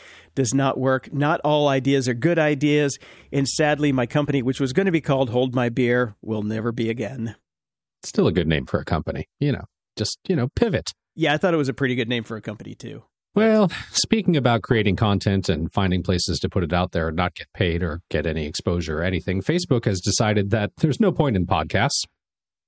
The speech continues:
Speaker 2: which we kind of knew.
Speaker 1: <laughs>
Speaker 2: Nobody was listening to podcasts through Facebook anyways. And, uh, we just got the lovely email, "Facebook drops podcasts. Podcasts will no longer be available on Facebook starting on June third, twenty twenty-two. Your existing podcasts will remain available,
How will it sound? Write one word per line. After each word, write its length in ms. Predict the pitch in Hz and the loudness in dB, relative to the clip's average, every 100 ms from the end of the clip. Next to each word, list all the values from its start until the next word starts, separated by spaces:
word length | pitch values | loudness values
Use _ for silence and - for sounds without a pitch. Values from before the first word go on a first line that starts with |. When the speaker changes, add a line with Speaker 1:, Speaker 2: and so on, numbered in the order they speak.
| _ _ - | _ _ -2
Speaker 2:
which 280 | 87 - - - _ - | -2 -4 -14 -20 _ -10
we 140 | 120 104 | -4 -2
kind 220 | 101 80 | -2 -2
of 120 | - | -2
knew. 200 | 80 76 | -2 -2
Speaker 1:
<laughs> 0 | |
Speaker 2:
Nobody 320 | 92 85 95 | -2 0 -2
was 180 | 82 82 | -2 -2
listening 260 | 95 - 87 | -2 -2 -2
to 40 | |
podcasts 540 | 85 87 87 85 - - | -2 -4 -2 -4 -4 -6
through 200 | - 135 123 | -2 0 2
Facebook 560 | - 98 - 98 87 - | 0 0 0 -2 -2 0
anyways. 540 | 160 123 90 110 180 - - - - - | 2 2 4 2 0 -4 -18 -20 -10 0
And, 200 | 156 170 | 2 4
uh, 160 | 165 160 | 4 4
we 100 | 180 | 4
just 160 | 202 | 4
got 160 | 185 170 | 2 4
the 80 | 165 | 4
lovely 340 | 170 170 175 | 4 4 4
email, 360 | 220 220 90 76 - | 4 4 2 0 0
"Facebook 420 | 117 - 123 170 | 0 0 -2 -2
drops 340 | - - 110 - | 0 0 0 -4
podcasts. 600 | - 254 196 190 - - - | -2 -2 -2 -2 -4 -6 -6
Podcasts 480 | 87 - 85 - | -6 -4 -6 -4
will 80 | 98 | -4
no 120 | 90 | -2
longer 280 | 98 113 131 | -2 -2 -2
be 140 | 135 147 | -2 -2
available 380 | 156 170 170 | 0 0 2
on 120 | 180 165 | 0 2
Facebook 420 | 196 180 - 180 | 0 0 -2 -2
starting 280 | 185 180 180 | 0 2 2
on 100 | 160 | 2
June 220 | 170 175 | 0 2
third, 240 | 170 156 | 0 0
twenty 360 | - 127 131 131 _ - | 0 0 0 -2 _ -14
twenty-two. 520 | - 82 85 - 110 | -4 -2 -2 -2 -2
Your 200 | 87 92 | 0 -2
existing 420 | 90 110 - 120 | -2 -4 -2 -4
podcasts 520 | 104 123 123 135 123 - | -2 -4 -2 -2 -2 -2
will 100 | 123 | 0
remain 360 | 151 247 285 | 0 2 2
available, 520 | 180 120 107 104 123 | 2 2 2 2 2